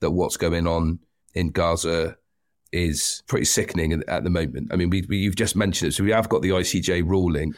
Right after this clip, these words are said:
Human Rights Watch described their ruling as a landmark decision, and it puts Israel and its allies on notice that immediate action is needed to prevent genocide and further atrocities against Palestinians in Gaza.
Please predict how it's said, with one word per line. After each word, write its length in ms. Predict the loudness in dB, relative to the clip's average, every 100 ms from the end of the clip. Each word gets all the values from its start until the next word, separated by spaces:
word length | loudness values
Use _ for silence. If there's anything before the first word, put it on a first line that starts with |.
| -12 0
Human 240 | 4 4
Rights 380 | 6 4 2 0
Watch 500 | 0 0 0 -6 -8 _ _ _ -6
described 760 | -2 0 2 4 2 0 -4 -14 _ _ _ 0
their 180 | 2 4
ruling 480 | 4 4 4 2
as 160 | 0 0
a 60 | 2
landmark 640 | 2 2 2 0 0 0
decision, 540 | -2 -2 0 0 0
and 100 | 0
it 120 | -2 -2
puts 200 | -4 0
Israel 480 | 0 0 2 0 0
and 140 | 0
its 140 | -2 -2
allies 380 | 0 2 0 0
on 160 | 0
notice 400 | 2 0 -2 -4
that 100 | -2
immediate 440 | 0 2 2 0 -2
action 320 | -2 -4 -4
is 120 | -2
needed 300 | 0 0 -2
to 120 | -6
prevent 420 | -6 -2 -2 -2
genocide 560 | -2 -2 -2 -2 -2 -2
and 120 | -6
further 280 | -2 -2 -2
atrocities 580 | -2 -2 -4 -6 -8 -8
against 220 | -10 -8
Palestinians 580 | -4 -4 -4 -4 -2 -4
in 80 | -4
Gaza. 520 | 0 2 2 0 -4